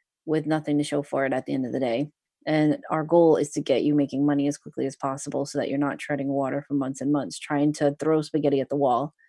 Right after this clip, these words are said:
It is not easy. It can be a painful process when you're trying to rethink how you've done everything, but it is definitely worth it. So think about your one signature solution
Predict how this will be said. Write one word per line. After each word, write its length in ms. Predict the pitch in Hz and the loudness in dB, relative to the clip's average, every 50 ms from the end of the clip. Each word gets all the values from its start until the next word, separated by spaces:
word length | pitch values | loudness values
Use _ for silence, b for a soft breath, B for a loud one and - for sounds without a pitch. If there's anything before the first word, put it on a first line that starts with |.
| b b b b b b _ _ | b b b b b b _ _
It 160 | - 170 165 160 | 2 4 6 6
is 160 | 160 151 156 | 6 6 6
not 220 | 160 156 156 156 | 4 4 4 4
easy. 440 | 160 180 202 196 220 220 214 190 156 | 4 4 4 4 4 6 6 6 4
It 80 | 160 151 | 4 2
can 120 | - 170 | 0 0
be 120 | 160 151 147 | 2 2 2
a 40 | 147 | 0
painful 460 | - 165 165 170 165 - 180 170 165 | 0 -2 -2 -2 -2 0 0 0 0
process 560 | - 175 175 175 - - 190 196 196 - - | 0 0 0 0 0 0 0 0 0 -2 -6
when 160 | 165 160 160 | -4 -2 -2
you're 120 | 151 151 151 | -2 -2 -4
trying 280 | 151 - 160 151 156 | -4 -2 -2 0 0
to 80 | 151 156 | 0 0
rethink 420 | 147 156 156 151 - 156 160 170 - | 0 -2 -2 -4 -4 -6 -6 -6 -4
how 100 | 165 151 | -2 -2
you've 260 | 151 151 151 147 147 | 0 0 0 -2 -2
done 180 | 151 151 151 | -2 -2 -2
everything, 460 | 151 147 147 147 147 - 147 147 147 143 | -2 -2 -2 -4 -4 -4 -4 -2 0 0
but 180 | 147 147 143 | 0 0 0
it 100 | 156 151 | 0 -2
is 180 | 156 151 151 156 | -2 -2 -4 -4
definitely 440 | - - - - - 190 180 170 160 | -2 -4 -4 -2 -2 -2 0 0 0
worth 260 | 151 151 139 143 - - | 0 0 -2 -4 -4 -4
it. 180 | 92 90 - - _ _ _ _ _ _ _ - | -4 -4 -4 -6 _ _ _ _ _ _ _ -10
So 260 | - - 165 160 160 | -2 2 2 2 2
think 200 | 156 - 196 196 | 2 0 -2 0
about 280 | 220 220 240 220 185 - | 2 4 4 4 4 4
your 160 | 180 175 165 | 4 4 4
one 400 | 160 156 165 170 175 196 208 214 | 4 4 2 2 2 2 2 2
signature 440 | 208 - 202 190 196 190 - - 202 | 2 0 0 0 0 -2 -4 -4 -6
solution 680 | - - 180 160 156 151 - - 160 147 147 151 151 | -2 0 2 4 2 2 0 0 2 2 4 2 2